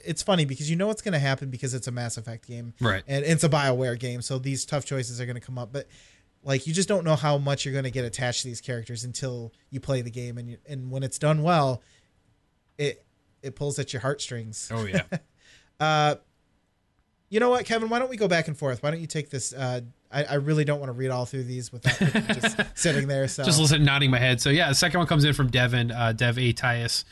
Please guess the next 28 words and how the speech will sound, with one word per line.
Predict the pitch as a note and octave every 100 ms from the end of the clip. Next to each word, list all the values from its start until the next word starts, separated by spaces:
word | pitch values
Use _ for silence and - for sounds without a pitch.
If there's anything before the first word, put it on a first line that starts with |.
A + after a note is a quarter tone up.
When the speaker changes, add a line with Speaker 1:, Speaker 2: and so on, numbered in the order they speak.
| - - -
Speaker 2:
on, | A2 G2+ G2+
uh, | G2+
Twitter. | - F3 D3+ C#3 - _ -
Uh, | A#2
he | A2+ C3+
said, | C#3+
"The | B2+
passing | E3+ E3 E3+
of | C#3+
Aerith," | B2+ C#3 C#3 C#3
so | - B2
that | B2
would | B2
have |
been | A2+
Final | - B2+
Fantasy | A#2 B2 A2+ A#2+
seven. | - - C3 B2+
That | B2+
was | C3+ B2+
another | B2+ A#2+ A#2
moment | A#2+ B2 A#2+ A2
where | A#2+ A2+ A2
you | G#2+ A#2
didn't | A#2+ A#2+
see | B2+
it | A2+
coming, | C3 A#2 A2